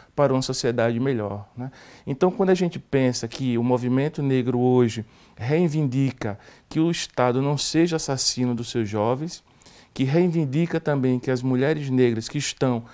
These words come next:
na base da pirâmide social são aquelas que mais sofrem com os diversos, é, as diversas negações de acesso a direitos e bens,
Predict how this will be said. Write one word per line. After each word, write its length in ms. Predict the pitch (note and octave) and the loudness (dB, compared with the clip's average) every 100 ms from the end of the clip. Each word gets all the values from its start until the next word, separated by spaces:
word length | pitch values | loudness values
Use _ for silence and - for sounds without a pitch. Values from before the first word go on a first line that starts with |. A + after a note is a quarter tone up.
| - - - | -20 -20 -6
na 220 | C3+ D3 | -2 -2
base 580 | A#2 C#3 D#3 F3+ D#3+ C#3+ | 0 4 6 6 4 0
da 140 | C#3 | 0
pirâmide 580 | - C3 B2+ D3+ E3+ C#3 | 0 -2 0 0 0 -2
social 560 | - B2+ - A#2 A2 | -4 -4 -4 -2 -2
são 160 | C3+ D3 | -2 -2
aquelas 400 | C3 C3+ B2+ B2+ | -2 0 0 0
que 60 | C3 | -2
mais 260 | C#3 E3 | 0 0
sofrem 540 | - C#3+ E3 - B2 A#2 - - _ | 0 2 2 2 -6 -8 -14 -20 _
com 260 | C#3 C3 B2+ | 0 0 0
os 160 | - A#2+ | -4 -4
diversos, 600 | B2 A#2+ D3+ E3+ - - - - _ | -2 4 4 4 -4 -12 -20 -20 _
é, 440 | - B2+ B2+ B2 - | 2 4 6 4 2
as 120 | B2+ | 0
diversas 400 | A#2+ A#2 D3 D3+ | -2 2 2 2
negações 640 | C#3 C#3+ C3+ B2+ - A#2+ A#2 | 2 2 2 0 0 -2 0
de 80 | |
acesso 400 | A#2+ A#2 A#2+ A#2 | 0 0 0 0
a 40 | A#2 | 0
direitos 420 | A#2 A#2 A#2 - | 0 0 0 -2
e 40 | A#2 | -6
bens, 520 | G#2+ A2 D#3 - | -4 -2 -4 -6